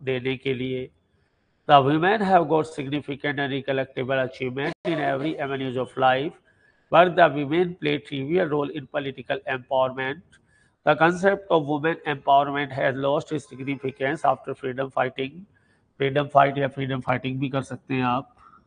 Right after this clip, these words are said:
The women representative, रिप्रेजेंटेटिव, थोड़ा सही कर लें, representatives used to feel at margin,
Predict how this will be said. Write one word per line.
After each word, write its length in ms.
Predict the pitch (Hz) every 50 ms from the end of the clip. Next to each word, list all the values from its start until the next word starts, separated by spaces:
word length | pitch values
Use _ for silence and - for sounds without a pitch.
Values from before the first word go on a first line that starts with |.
| _ _ _ _ _ _ _ _ _ - _ _ _ _ _ _ _ _ _ _ _ _ _ _ -
The 140 | 143 135 135
women 360 | 156 180 180 196 208 202 175
representative, 1000 | 175 185 180 180 151 147 127 151 151 131 117 156 151 147 156 151 147 143 156 165 160 151 _ _ _ _ _ _ _ _ _ _ _ _ _ _ _ _ _ _ _ _ _ _ _ _ _ _ _ _ -
रिप्रेजेंटेटिव, 1300 | 135 147 156 165 170 160 - 151 147 117 151 156 135 131 147 151 135 - 147 147 139 147 147 151 - -
थोड़ा 140 | 127 127 127
सही 260 | 123 - - 123 127
कर 160 | 123 127 123 117
लें, 220 | 113 117 120 127 127 127 - - - - _ _ _ _ _ _ _ _ _ _ _ _ _ _ _ _ _ _ _ _ _ _ _ _ _ _ _ _ _ _ _ _ _ _ - 120
representatives 1200 | 120 135 156 165 170 160 160 - 147 123 151 147 143 127 - 143 135 - - 143 135 131 131 151 - - - - _ _ _ _ _ _ _ _ _ _ _ _ _ _ _ _ - - - _ _ _ _ _ - - - _ _ _ _ _ _ _ _ _ _ _ _ _ _ _ _ _ _ _ _ _ _ 147
used 320 | 156 190 226 247 - - -
to 100 | 214 202 - -
feel 340 | 170 165 165 165 170 175 180 170 160 151 - _ _ - 151
at 280 | 147 156 151 147 143
margin, 580 | 143 147 135 135 127 113 - - 143 135 139